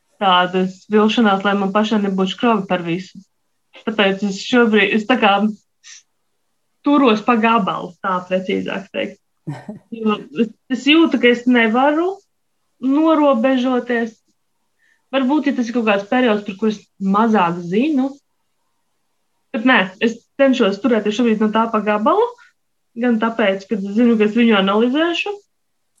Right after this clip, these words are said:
Speaker 1: par daudz, gan tāpēc, ka varbūt tās studiju laikā es ļoti daudz jau lasīju un izlasīju tā kā zinātniskas lietas un pētījumus, un ko man vajadzēja studijām, ka man pietiek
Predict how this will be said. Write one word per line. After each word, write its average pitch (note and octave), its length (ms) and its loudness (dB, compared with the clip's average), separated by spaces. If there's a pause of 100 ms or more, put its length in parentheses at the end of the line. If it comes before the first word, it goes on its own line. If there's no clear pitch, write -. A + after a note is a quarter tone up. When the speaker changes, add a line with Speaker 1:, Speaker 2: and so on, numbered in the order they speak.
(140)
Speaker 1:
par C#4 100 -2
daudz, B3+ 380 2 (1040)
gan B3 220 2
tāpēc, D4 360 0
ka B3+ 80 -4
varbūt B3 360 -2
tās G3 280 -4
studiju B3 360 -2
laikā G#3+ 400 0
es G3 180 -8 (560)
ļoti A#3+ 360 2
daudz A3 420 2
jau G3+ 140 2
lasīju G#3 560 -2
un G#3+ 100 2
izlasīju G#3 680 -2 (220)
tā G#3+ 100 -8
kā G3 160 0 (300)
zinātniskas A#3+ 800 0
lietas G#3 280 -2
un A3+ 100 2
pētījumus, D4+ 720 2
un G#3+ 200 0 (120)
ko G#3+ 200 -4
man G#3 160 0
vajadzēja G3 320 -2
studijām, A3+ 480 0 (680)
ka A3 40 -4
man A3 240 2 (680)
pietiek A#3+ 540 0